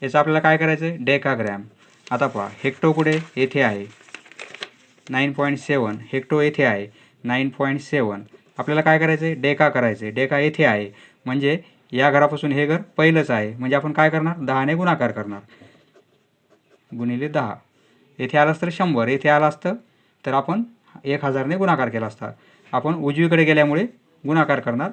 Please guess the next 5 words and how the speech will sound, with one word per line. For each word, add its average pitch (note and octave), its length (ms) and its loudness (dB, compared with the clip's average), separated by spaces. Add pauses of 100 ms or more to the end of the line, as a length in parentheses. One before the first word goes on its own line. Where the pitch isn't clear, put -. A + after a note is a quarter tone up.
(460)
नऊ C3+ 160 -2
पॉइंट C#3+ 280 -2 (800)
सात D3+ 400 -2
गुणिले C3 320 -2
दहा, C#3 280 -2